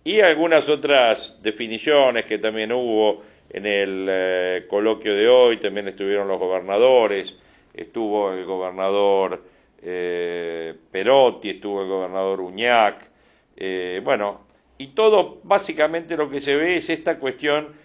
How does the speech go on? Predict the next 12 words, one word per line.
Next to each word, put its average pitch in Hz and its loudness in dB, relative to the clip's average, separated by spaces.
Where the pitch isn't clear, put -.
que 120 -6
Longobardi 151 2
mencionaba 151 2
en 139 0
la 123 4
charla 143 4
con 107 2
Artana, 104 2
¿no? 135 -2
Esta 131 -6
cuestión 143 -4
que, 135 0